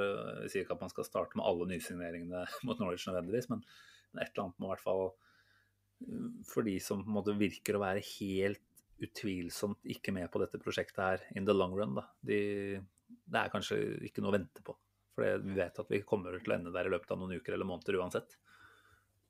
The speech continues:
Og vi vet at vi sannsynligvis får noe tullball fra Leno. Eh, da må vi heller kanskje tåle at vi får det fra Ramsdale.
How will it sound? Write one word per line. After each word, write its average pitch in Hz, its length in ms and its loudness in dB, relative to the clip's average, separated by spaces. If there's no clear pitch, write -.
Og 98 1080 -2
vi 107 140 6
vet 87 260 4
at - 140 -6
vi 110 100 4
sannsynligvis 98 560 0
får 92 220 2
noe 98 420 0
tullball 92 400 4
fra 98 240 4
Leno. 95 300 4
Eh, 107 500 -2
da 104 160 -4
må 98 140 -4
vi 98 100 2
heller 95 160 0
kanskje 101 240 0
tåle 90 280 0
at - 80 -6
vi 92 80 0
får 87 180 0
det - 60 -12
fra 95 120 2
Ramsdale. 92 420 -4